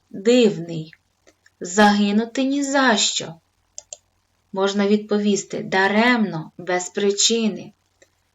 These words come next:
Темно, хоч око виколи. Можна сказати, нічого не видно.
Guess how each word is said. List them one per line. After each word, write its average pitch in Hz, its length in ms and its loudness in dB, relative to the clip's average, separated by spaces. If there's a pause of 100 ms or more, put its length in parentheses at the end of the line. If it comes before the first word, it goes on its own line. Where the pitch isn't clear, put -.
(260)
Темно, 233 600 0
хоч 240 360 0
око 302 400 2
виколи. 175 600 -2 (340)
Можна 180 360 -6
сказати, 180 480 -6
нічого 190 580 -2
не 220 160 2
видно. 202 640 -2